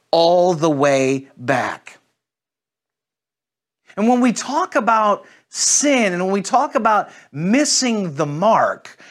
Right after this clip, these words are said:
and when we talk about Adam and Eve, ultimately what we're getting at here, and the reason that this is important, is that we are tracing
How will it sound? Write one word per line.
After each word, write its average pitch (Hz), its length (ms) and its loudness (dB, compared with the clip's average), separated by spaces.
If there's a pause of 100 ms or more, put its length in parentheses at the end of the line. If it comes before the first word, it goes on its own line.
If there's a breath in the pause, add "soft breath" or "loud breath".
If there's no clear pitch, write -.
and 214 160 0
when 220 80 0
we 220 100 0
talk 277 340 0
about 220 320 -4 (300 loud breath)
Adam 247 580 0
and 180 220 -4
Eve, 226 400 -6 (140)
ultimately 277 720 0
what 202 320 0
we're 185 140 2
getting 165 480 0
at 123 240 -4
here, 113 260 -8 (220 loud breath)
and 196 180 -2
the 214 80 -2
reason 269 560 -2
that 190 200 -2
this 208 220 -2
is 180 180 -4 (200 loud breath)
important, 170 720 -2 (160 loud breath)
is 202 200 -2
that 226 180 -2
we 240 160 -2
are 226 140 0
tracing 220 1040 -6